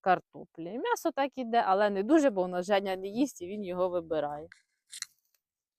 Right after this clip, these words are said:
Так що буду рвати кропиву. А ще сьогодні я розморозила морозилку нашу,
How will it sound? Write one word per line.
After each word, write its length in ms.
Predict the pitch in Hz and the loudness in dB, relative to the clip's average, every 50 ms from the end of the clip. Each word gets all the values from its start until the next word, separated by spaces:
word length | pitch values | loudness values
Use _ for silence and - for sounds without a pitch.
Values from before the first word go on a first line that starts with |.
| _ _ _ _ _ - | _ _ _ _ _ -8
Так 180 | 285 285 - | -8 -8 -8
що 200 | - - 277 269 - _ _ _ - | -8 -6 -6 -6 -6 _ _ _ -14
буду 320 | 202 196 233 233 220 226 | -10 -8 -6 -4 -2 -2
рвати 420 | 196 175 175 185 190 - - 180 180 - _ _ _ _ _ _ _ _ _ _ _ _ _ | 0 2 4 4 4 4 0 -6 -6 -8 _ _ _ _ _ _ _ _ _ _ _ _ _
кропиву. 600 | - - 175 170 185 185 - 185 170 156 139 - - _ _ _ - | -4 -2 0 0 0 0 -2 -6 -8 -8 -10 -14 -20 _ _ _ 4
А 120 | 247 220 | 4 4
ще 200 | 220 - - 262 | 6 6 6 6
сьогодні 540 | 254 - 233 214 214 214 208 196 202 202 202 | 8 6 4 4 6 4 4 4 4 6 8
я 180 | 202 202 190 | 8 8 10
розморозила 840 | 190 196 196 190 196 208 208 208 208 202 196 180 190 185 180 180 180 | 8 6 6 4 2 2 4 4 6 6 4 6 6 4 6 6 6
морозилку 960 | 214 233 262 269 262 214 208 208 196 202 220 233 233 240 247 240 - 277 277 | 8 10 12 12 12 12 12 8 8 6 6 8 8 8 6 4 4 4 6
нашу, 600 | 277 277 285 285 294 285 285 - 285 285 285 285 | 6 8 8 8 6 6 4 2 4 4 2 2